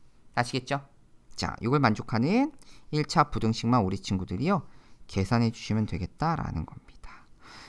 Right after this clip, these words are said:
자, 동그라미가 많기 때문에 동그라미부터 약분할게요. 동그라미 두 개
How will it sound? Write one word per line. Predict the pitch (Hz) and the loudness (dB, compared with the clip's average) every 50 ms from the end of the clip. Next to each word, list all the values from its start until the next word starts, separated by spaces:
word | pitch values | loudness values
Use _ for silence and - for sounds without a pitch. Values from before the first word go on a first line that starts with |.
| - | 0
자, | - - 139 | 4 6 6
동그라미가 | - - 151 156 185 220 220 214 214 208 208 | 6 6 4 6 10 10 10 10 10 10 10
많기 | 180 113 104 117 - 196 | 10 10 10 8 4 2
때문에 | 190 - 202 190 185 180 175 170 170 | 2 2 4 4 4 4 4 2 2
동그라미부터 | - 117 117 127 147 147 147 143 143 - 131 | 2 2 4 6 6 4 4 4 2 2 2
약분할게요. | 98 92 - - 120 113 117 - - 127 139 135 104 - - - | 2 2 2 2 0 0 0 0 -2 0 0 0 0 -2 -4 -6
동그라미 | - 113 110 107 110 110 104 95 | -6 -4 -2 0 0 0 -2 -2
두 | 95 - - 107 104 | -4 -6 -8 -6 -2
개 | - 101 - - | -2 -2 -2 -4